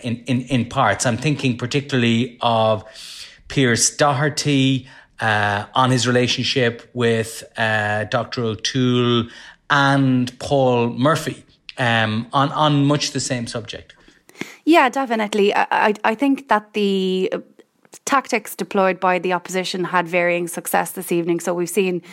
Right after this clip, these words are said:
Speaker 2: less of the usual, <clears throat> less of the usual speechifying, more of the, for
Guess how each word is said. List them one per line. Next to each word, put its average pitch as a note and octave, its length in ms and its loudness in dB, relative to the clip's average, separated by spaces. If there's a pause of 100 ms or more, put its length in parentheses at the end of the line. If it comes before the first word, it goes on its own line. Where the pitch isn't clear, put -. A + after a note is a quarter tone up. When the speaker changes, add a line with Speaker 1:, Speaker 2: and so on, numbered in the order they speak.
(340)
Speaker 2:
less A3 240 2
of G#3 140 -4
the G3+ 80 0
usual, F#3 600 0 (120)
<clears throat> A#3 120 -4
less G#3 420 4
of G3 100 -8
the G3 80 -4
usual F3+ 360 0
speechifying, G3 840 0 (400)
more F#3+ 380 6
of F3+ 200 0
the, F3+ 180 0
for - 300 0